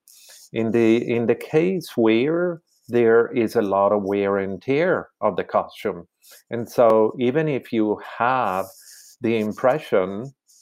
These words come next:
of seeing the same suit that gets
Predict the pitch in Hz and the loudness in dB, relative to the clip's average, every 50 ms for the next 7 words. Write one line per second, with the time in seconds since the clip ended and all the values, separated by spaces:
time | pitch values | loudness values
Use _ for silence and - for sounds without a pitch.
0 | _ - - - 113 107 104 - - 127 120 117 120 117 110 113 107 110 - 123 | _ -14 -6 -2 -2 -2 -2 -2 -2 -2 0 0 0 0 2 2 2 2 2 2
1 | 117 113 113 110 110 107 107 - - - - 254 269 254 147 127 - - - - | 2 2 2 0 -2 -4 -6 -10 -14 -6 -2 0 0 2 2 0 -2 -6 -12 -20
2 | - _ _ _ _ _ _ _ _ _ _ - 107 113 110 101 90 117 113 107 | -20 _ _ _ _ _ _ _ _ _ _ -4 -2 0 0 0 0 2 4 6
3 | 104 104 101 101 - - - - | 6 4 4 2 -2 -10 -20 -20